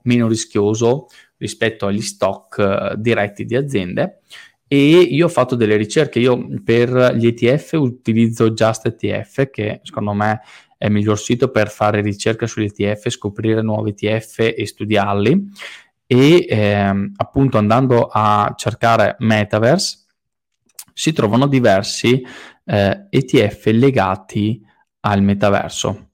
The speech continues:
Ok, non consiglio nessuno di questi perché non li conosco, quindi non lo so, bisogna, eh, fare delle ricerche. Eh, io personalmente non ho scelto questo metodo di investimento, però, a-, ad esempio, ad aprile di quest'anno sono andato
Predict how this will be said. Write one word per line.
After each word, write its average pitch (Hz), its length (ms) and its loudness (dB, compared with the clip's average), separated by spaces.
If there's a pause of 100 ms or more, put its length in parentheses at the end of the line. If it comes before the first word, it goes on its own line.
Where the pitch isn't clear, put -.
Ok, - 220 -6
non 123 800 2
consiglio 127 480 2
nessuno 117 320 2
di 143 100 2
questi 139 260 0
perché 131 200 -2
non 117 100 2
li 107 80 2
conosco, 113 420 0
quindi 107 280 2
non 113 140 4
lo 113 80 4
so, 117 280 0
bisogna, 110 480 -2 (440)
eh, 101 360 0
fare 110 300 2
delle 101 220 0
ricerche. 110 800 -4 (1000)
Eh, 104 320 2
io 135 140 4
personalmente 117 520 0
non 110 140 2
ho 117 60 2
scelto 113 260 -2
questo 104 280 -4
metodo 104 360 -4
di 104 60 -4
investimento, 127 720 -2 (440)
però, 117 560 2 (140)
a-, - 240 -16
ad 110 160 -4
esempio, 110 640 -2
ad 104 200 -6
aprile 117 360 0
di 101 60 -2
quest'anno 113 380 -2
sono - 180 -8
andato 104 480 -2